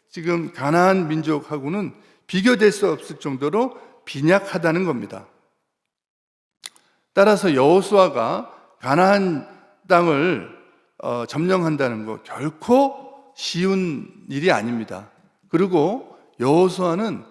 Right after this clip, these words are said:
모세와 같은 능력은 없는 사람이었습니다. 여호수아에게는 모세가 홍해를 갈랐을 때 착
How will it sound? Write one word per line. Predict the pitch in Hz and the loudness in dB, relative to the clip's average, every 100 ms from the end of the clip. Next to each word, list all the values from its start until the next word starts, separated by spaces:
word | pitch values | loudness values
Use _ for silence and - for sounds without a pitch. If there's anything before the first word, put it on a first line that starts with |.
| _ _ - | _ _ -6
모세와 | 131 180 233 233 220 | 2 2 4 4 4
같은 | 117 - 185 | 0 -2 -4
능력은 | 147 147 127 131 196 139 - _ - | -2 -2 -4 -2 -4 -6 -12 _ -8
없는 | 117 156 202 233 | -4 0 2 2
사람이었습니다. | 190 175 147 110 - 107 95 117 104 - _ _ _ _ _ _ _ _ _ _ - | 4 2 0 -4 -10 -14 -10 -8 -10 -12 _ _ _ _ _ _ _ _ _ _ 2
여호수아에게는 | 151 202 220 240 226 180 175 208 170 104 | 6 6 6 4 4 4 0 -2 -4 -4
모세가 | 113 165 220 202 139 165 254 - - - | -2 2 2 2 2 0 -4 -8 -16 -4
홍해를 | 240 233 214 185 | 0 2 2 0
갈랐을 | 147 147 156 160 - | 0 0 -2 -6 -6
때 | 185 - - | -6 -6 -10
착 | - | -10